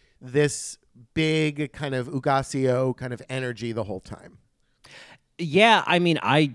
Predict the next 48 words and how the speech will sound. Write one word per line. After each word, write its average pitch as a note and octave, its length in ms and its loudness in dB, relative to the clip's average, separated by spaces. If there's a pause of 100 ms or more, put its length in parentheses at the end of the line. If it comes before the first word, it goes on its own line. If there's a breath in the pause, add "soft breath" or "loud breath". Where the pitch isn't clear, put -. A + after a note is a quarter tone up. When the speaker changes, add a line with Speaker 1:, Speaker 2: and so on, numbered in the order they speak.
Speaker 2:
uh, B2 120 -6 (120)
it's, - 380 -6 (140)
I C#3+ 180 2
did C#3+ 140 -2
not C3+ 160 0
do C#3 100 -2
any B2 140 -2
deeper A#2+ 380 -6
research, B2+ 520 -8 (120)
but A2+ 200 -2
I A#2 180 -2
would A2+ 160 -2
assume A#2 360 -4
that G2+ 140 -4
as, F#2 220 -8
if G2 200 -14
this A2 160 -12
is G#2+ 160 -12
what G#2+ 120 -8
she's - 220 -12
bringing F#2+ 400 -8
to E2+ 600 -10 (120)
the F2+ 160 -14
Meet F2+ 220 -10
the F#2 80 -14
Queens, F#3+ 800 -4
then, F#2 240 -6
like, E2+ 400 -16 (680)
you A2 140 -6
know, D2+ 220 -8 (120)
uh, E2 440 -6 (840 soft breath)
either C3+ 320 0
it's B2 160 -2
all D#3 180 2
downhill C3 380 0
from A#2 200 -4
here G#2+ 500 -4
or F2+ 340 -8
this F2 160 -8
is F2 100 -10
just E2 180 -12
the - 60 -20
beginning. B1+ 400 -12
You E2+ 60 -10
know F2 60 -8
what F2 100 -8
I F2 40 -8
mean? F2+ 380 -10